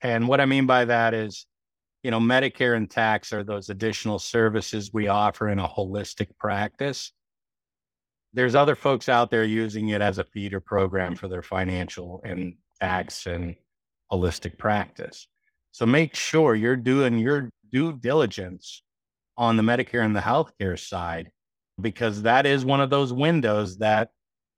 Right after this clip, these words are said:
a competitor can come through and appeal to a client of yours. So keep your, keep your arms around your clients,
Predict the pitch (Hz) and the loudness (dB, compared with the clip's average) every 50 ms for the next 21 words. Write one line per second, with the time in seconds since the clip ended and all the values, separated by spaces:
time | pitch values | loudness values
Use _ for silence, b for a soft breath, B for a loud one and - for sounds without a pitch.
0 | _ _ _ _ _ - 113 - - 120 113 98 120 127 127 127 120 123 120 113 | _ _ _ _ _ -16 -16 -6 -4 -4 -2 0 0 0 0 0 0 0 -2 -2
1 | _ - 123 127 135 143 143 139 - _ _ _ _ _ _ _ _ 151 160 160 | _ -2 -2 -2 0 -2 -4 -4 -6 _ _ _ _ _ _ _ _ -8 -6 -6
2 | 139 _ - 160 196 247 233 123 101 110 113 _ _ _ _ _ _ _ _ _ | -8 _ -8 -6 -2 -2 -2 -2 -2 -6 -10 _ _ _ _ _ _ _ _ _
3 | _ _ 120 120 117 117 107 _ - - 151 165 170 160 147 - - 131 120 120 | _ _ -4 -2 -2 -2 -4 _ -4 0 2 2 2 2 0 -4 -6 -2 0 0
4 | 117 117 113 117 - _ - - - - 131 143 175 214 226 156 117 - 107 98 | 0 0 -2 -4 -8 _ -14 -14 -10 -6 -2 -2 0 0 0 -2 -4 -6 -12 -10
5 | 104 104 101 101 98 101 98 92 - - _ _ _ _ _ _ _ _ - - | -8 -6 -4 -4 -4 -4 -6 -8 -12 -16 _ _ _ _ _ _ _ _ -4 -2
6 | 135 113 - - 190 208 - 226 190 - - - - - 220 - - 214 - - | -2 -2 0 0 0 0 2 0 0 0 -2 -6 -6 -6 -2 0 0 0 2 2
7 | 139 139 143 156 165 156 135 139 135 131 131 131 131 131 131 131 123 123 113 110 | 2 2 4 4 2 2 2 0 0 2 2 2 2 2 0 -2 -6 -6 -4 -4
8 | 113 113 - - 113 104 107 104 104 104 104 - - - - | -4 -4 -4 -4 -2 0 0 0 -2 -4 -6 -8 -12 -20 -20